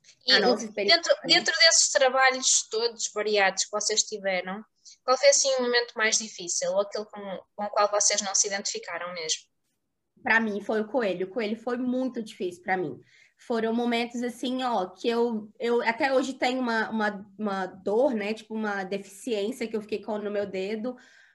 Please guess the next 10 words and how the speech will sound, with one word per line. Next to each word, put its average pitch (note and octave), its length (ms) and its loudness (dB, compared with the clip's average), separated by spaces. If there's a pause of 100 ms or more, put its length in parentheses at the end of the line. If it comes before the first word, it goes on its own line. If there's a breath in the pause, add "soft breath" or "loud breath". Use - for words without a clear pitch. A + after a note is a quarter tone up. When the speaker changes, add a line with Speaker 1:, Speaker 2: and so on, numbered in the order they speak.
Speaker 2:
por D4 160 0
causa D#4 240 2
do D4+ 100 0
esforço D4+ 500 0
mesmo, A#3+ 280 -2
da A3 120 2
faca, A3+ 460 0
da G3 100 -2
repetição, G#3+ 640 -4
enfim. G#3+ 420 -6